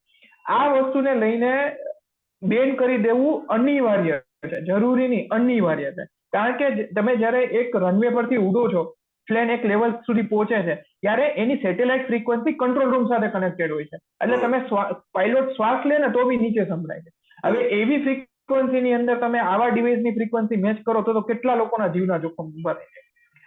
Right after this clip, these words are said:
Speaker 1: એટલે આ બેન દરેક જગ્યાએ જરૂરી છે. માત્ર એરોપ્લેન મોડમાં તમે નાખી દેવાથી તમે એવું માનતા હો કે ભાઈ આપણો ડિવાઇસ છે એ બંધ થઈ જાય, એ બિલકુલ ખોટી વાત છે. માત્ર
Speaker 2: આમાં
Speaker 1: તમારું
Speaker 2: પાસે શું
Speaker 1: ઇન્ટરનેટ કનેક્શન
Speaker 2: મોબાઈલ
Speaker 1: બંધ થાય છે.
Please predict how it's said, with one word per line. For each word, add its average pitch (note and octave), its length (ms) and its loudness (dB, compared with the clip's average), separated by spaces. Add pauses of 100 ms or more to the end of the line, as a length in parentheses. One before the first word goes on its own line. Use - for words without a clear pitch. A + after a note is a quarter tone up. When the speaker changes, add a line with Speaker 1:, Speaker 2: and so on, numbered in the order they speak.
Speaker 1:
એટલે G#3+ 140 0
આ G#3 400 0
બેન B3 420 0
દરેક G3+ 320 2
જગ્યાએ A3+ 340 2
જરૂરી D#3+ 360 -2
છે. D#3 120 -8 (240)
માત્ર G3+ 260 0
એરોપ્લેન A#3+ 580 0
મોડમાં A#3+ 320 0
તમે A#3+ 160 0
નાખી A3 280 0
દેવાથી A3+ 260 2
તમે A3 200 0
એવું A3+ 140 2
માનતા G3 320 0
હો G#3+ 120 2
કે G3+ 80 0
ભાઈ F#3+ 120 0
આપણો F3+ 260 0
ડિવાઇસ G3 280 0
છે G3 140 -2
એ F3+ 80 0
બંધ F#3+ 240 0
થઈ F#3+ 120 0
જાય, F3+ 200 0 (240)
એ A3 100 0
બિલકુલ G#3+ 720 0
ખોટી G3 360 -2
વાત F#3 300 0
છે. G3 340 -2 (680)
માત્ર F#3 380 -2
Speaker 2:
આમાં E3+ 240 4
Speaker 1:
તમારું A3 300 2
Speaker 2:
પાસે G#3 160 2
શું G3+ 80 6
Speaker 1:
ઇન્ટરનેટ G#3 400 2
કનેક્શન G3 360 0
Speaker 2:
મોબાઈલ G3+ 180 2
Speaker 1:
બંધ F#3+ 280 0
થાય E3+ 260 -2
છે. E3+ 200 -2